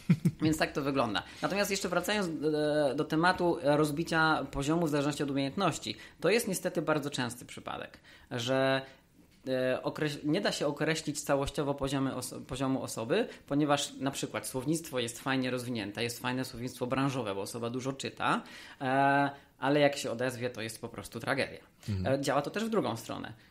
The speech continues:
Speaker 2: Ktoś na przykład dużo rozmawia, ponieważ podróżuje, Włochy, Hiszpania, z tymi Hiszpanami, Włochami, ca-, ciągle na jakichś tam pubach, klubach rozmawia,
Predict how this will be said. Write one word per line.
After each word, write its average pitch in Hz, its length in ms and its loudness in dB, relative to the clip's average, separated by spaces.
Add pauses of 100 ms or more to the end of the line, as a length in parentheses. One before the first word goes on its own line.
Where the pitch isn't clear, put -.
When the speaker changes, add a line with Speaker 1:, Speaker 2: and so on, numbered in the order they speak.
Speaker 2:
Ktoś - 340 -6
na 131 80 -4
przykład 123 340 -4
dużo 127 480 0
rozmawia, 123 460 -2
ponieważ 117 340 -6
podróżuje, 120 640 -8 (220)
Włochy, 117 400 -2
Hiszpania, 98 560 -4
z - 60 -12
tymi 120 160 -6
Hiszpanami, 123 580 2
Włochami, 123 380 2
ca-, 117 220 -8
ciągle 123 280 -2
na 117 100 -4
jakichś 113 220 -8
tam 117 180 -4
pubach, 117 460 -2
klubach 117 360 0
rozmawia, 117 500 -4